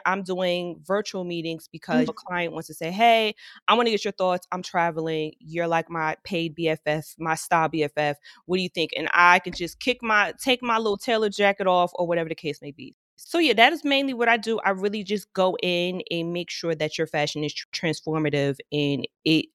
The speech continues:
Speaker 1: elevates you. And no, I don't wanna say elevate. It better positions you in your career and also your lifestyle.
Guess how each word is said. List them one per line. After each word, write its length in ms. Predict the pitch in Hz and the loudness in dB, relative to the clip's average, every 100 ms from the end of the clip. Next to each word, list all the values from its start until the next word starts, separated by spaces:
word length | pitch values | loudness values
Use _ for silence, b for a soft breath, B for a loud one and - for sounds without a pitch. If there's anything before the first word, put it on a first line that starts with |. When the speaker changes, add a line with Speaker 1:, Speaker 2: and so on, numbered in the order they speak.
| - | 2
Speaker 1:
elevates 600 | 170 165 151 151 - - | 4 4 0 -2 -4 -10
you. 440 | 151 165 160 139 - | -8 -4 -2 -2 -4
And 320 | 156 151 147 - 220 | -4 -2 -4 -6 2
no, 160 | 233 208 | 6 6
I 80 | 285 | 6
don't 60 | 440 | 4
wanna 80 | 359 | 2
say 120 | 247 | 6
elevate. 320 | 190 170 165 - | 6 6 2 6
It 180 | 196 170 | 6 8
better 200 | 240 269 | 8 8
positions 720 | 269 202 208 214 170 160 143 | 2 -2 0 0 -2 -4 -2
you 320 | 180 160 147 - | 2 2 0 -2
in 160 | 165 | -2
your 100 | 160 | -2
career 460 | 160 175 165 165 151 | -2 -4 0 2 2
and 80 | 147 | 0
also 340 | - 156 151 | 0 -2 -4
your 140 | 139 | -4
lifestyle. 560 | 131 - - - - | -2 -4 -4 -4 -4